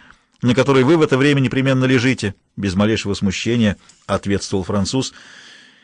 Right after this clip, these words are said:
Никакого подобострастия перед хозяином в нём не чувствовалось.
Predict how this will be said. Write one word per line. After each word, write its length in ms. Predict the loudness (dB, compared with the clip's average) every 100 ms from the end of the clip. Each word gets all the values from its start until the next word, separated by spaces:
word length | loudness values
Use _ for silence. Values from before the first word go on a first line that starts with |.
| _ _ -4
Никакого 640 | 0 0 0 0 2 2
подобострастия 800 | 2 0 0 0 0 -2 0 -4
перед 180 | -2 -2
хозяином 480 | -2 0 2 4 2
в 60 | 2
нём 140 | 2
не 100 | 2
чувствовалось. 640 | 0 -6 -4 -4 -4 -8